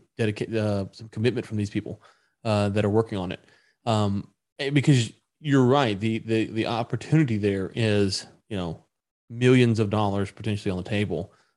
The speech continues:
Um, but you could also lose millions of dollars just wasting time on other deals that you could, I mean, you could have gotten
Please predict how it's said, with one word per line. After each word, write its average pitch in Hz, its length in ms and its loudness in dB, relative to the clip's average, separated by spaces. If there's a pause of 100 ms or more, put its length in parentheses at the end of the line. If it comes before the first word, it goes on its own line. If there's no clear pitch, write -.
(140)
Um, 101 420 -2 (720)
but 113 160 -6
you 117 60 -2
could 113 120 2
also 113 180 0
lose 117 300 4
millions 104 300 0
of 98 120 0
dollars 92 320 -2
just - 200 -12
wasting 104 380 -2
time 98 300 -2
on 87 120 -6
other 98 160 -4
deals 92 220 -6
that - 100 -20
you - 60 -20
could, 95 120 -4
I - 40 -4
mean, 110 140 0
you 120 80 4
could 147 100 6
have 120 80 2
gotten 117 220 2